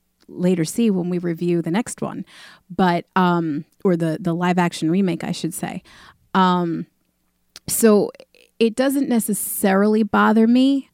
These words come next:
um, but I just thought it was, it was an interesting choice, but, but good for the story, which, you know, is really all that matters, because I'm okay with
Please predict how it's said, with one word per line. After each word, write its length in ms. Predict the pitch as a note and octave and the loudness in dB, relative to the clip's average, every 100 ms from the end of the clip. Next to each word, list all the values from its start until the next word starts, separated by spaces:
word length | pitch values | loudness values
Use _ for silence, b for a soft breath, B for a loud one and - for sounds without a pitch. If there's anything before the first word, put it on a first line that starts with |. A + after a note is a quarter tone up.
| _ _ - | _ _ 0
um, 600 | F#3+ F3+ F3+ F3 E3+ F#3+ _ _ _ _ _ _ _ _ | 2 2 -2 -4 -8 -10 _ _ _ _ _ _ _ _
but 160 | F3 G3+ | 0 4
I 120 | G3 | 4
just 200 | G3 G#3 | 4 0
thought 200 | - F#3+ | 2 2
it 100 | F#3+ | 2
was, 380 | F#3 F#3 E3+ - - | 2 0 0 -6 0
it 80 | |
was 160 | F#3 F3+ | 2 2
an 100 | F3+ | 0
interesting 440 | F3 F3 - D#3+ | -2 -2 -4 -4
choice, 300 | D#3+ - E3 | -4 -6 -6
but, 240 | - F#3 - - | 2 2 2 -4
but 220 | G3+ F3+ | -2 0
good 160 | G3+ F#3 | 0 0
for 120 | F3+ | -2
the 100 | D#3 | -6
story, 440 | - - F#2+ - - | -6 -8 -8 -10 -6
which, 460 | F3 D#3+ - - - _ | -4 -4 -6 -10 -14 _
you 160 | F#3+ E3+ | -2 -2
know, 180 | C#3+ D3+ | -2 -4
is 200 | F3 F3 | -2 0
really 260 | E3+ E3 | -2 -2
all 100 | D#3 | -4
that 140 | D#3 - | -6 -8
matters, 300 | D3+ - - | -8 -10 -6
because 320 | E3+ F3+ D#3 | -6 -4 -2
I'm 220 | - F#3+ | 0 2
okay 360 | A3+ G#3 G#3 G3+ | 2 0 0 2
with 400 | F#3+ E3 - - | 2 0 -4 -16